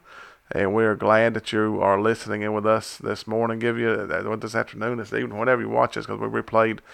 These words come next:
several times. And we're also on iTunes, and that gives us an opportunity to, uh, for you to download us at any time. We appreciate you listening there as well. But Stream City's where we're at. That's our home. That's where we like to be.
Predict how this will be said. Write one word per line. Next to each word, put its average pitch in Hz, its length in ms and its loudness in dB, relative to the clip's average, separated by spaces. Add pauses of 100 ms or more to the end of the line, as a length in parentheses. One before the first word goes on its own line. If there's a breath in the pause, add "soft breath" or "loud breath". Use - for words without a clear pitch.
(260 loud breath)
several 127 360 8
times. 139 440 6
And 104 200 2
we're 117 100 6
also 123 400 6
on 110 440 0
iTunes, 131 800 0
and 113 100 0
that 110 120 -4
gives 117 200 -4
us 110 80 -2
an 110 80 0
opportunity 120 840 -2 (480 loud breath)
to, 101 520 4
uh, 95 40 -10
for 127 140 -4
you 127 60 0
to 120 80 -4
download 127 360 4
us 113 100 -4
at 110 100 0
any 139 200 0
time. - 420 2
We 101 80 -6
appreciate 107 540 -4
you 117 60 -2
listening 107 520 -2
there 110 400 2 (560 loud breath)
as 104 380 2
well. 101 500 4
But 80 180 -4
Stream 135 320 2
City's 135 360 4
where 131 80 6
we're 123 160 8
at. 120 100 6
That's 113 220 2
our 110 80 4
home. 120 340 2
That's 113 240 0
where 110 100 0
we 110 120 0
like 110 240 4
to 110 100 -6
be. 117 380 0